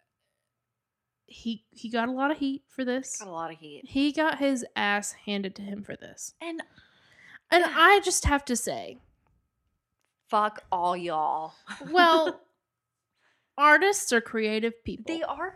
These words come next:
Speaker 2: They're, yeah. Artists are supposed to be creative. That's why they're called artists. Like, excuse me.
Speaker 1: Well, and it shouldn't be a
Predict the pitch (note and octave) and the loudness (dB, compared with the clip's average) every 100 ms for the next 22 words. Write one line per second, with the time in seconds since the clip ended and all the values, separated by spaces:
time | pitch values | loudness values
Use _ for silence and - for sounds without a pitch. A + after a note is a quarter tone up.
0 | B3+ C#4 C4 A#3 B3 _ - A#3+ F4 A#3 | -6 -6 -6 -10 -16 _ -14 -8 -6 -6
1 | D#3 _ - C4+ D#4+ E4 D#4+ D4 B3+ G#3+ | -10 _ -8 -6 -6 -8 -10 -8 -6 -6
2 | G#3 G3+ G3+ G#3+ F#3 G3 F#3 F#3+ F#3 F#3 | -6 -10 -10 -10 -6 -4 -4 -6 -8 -8
3 | F#3 F3 - - D#3 D3 - - - F3 | -8 -8 -10 -12 -10 -10 -10 -14 -6 -6
4 | E3 _ - - A#3+ A3 F3 D#3 D#3+ E3 | -6 _ -12 -10 -8 -8 -10 -14 -16 -18
5 | _ - C4+ C#4 C#4 C#4 C#4 _ _ _ | _ -12 -4 0 0 -2 -6 _ _ _
6 | _ _ _ _ _ - C#4 A#3+ _ _ | _ _ _ _ _ -12 -10 -12 _ _
7 | _ _ _ _ D4 C#4+ - - F#4 F4+ | _ _ _ _ -10 -6 -4 -4 -2 -4
8 | F#4+ - - A3+ A3 B3+ B3+ B3 A#3+ A#3+ | -6 -10 -10 -8 -4 -2 -2 -2 -4 -6
9 | A#3+ _ _ _ _ _ _ _ A#3+ A#3+ | -8 _ _ _ _ _ _ _ -6 -4
10 | A#3 A3+ A3 A3+ | -2 -4 -6 -10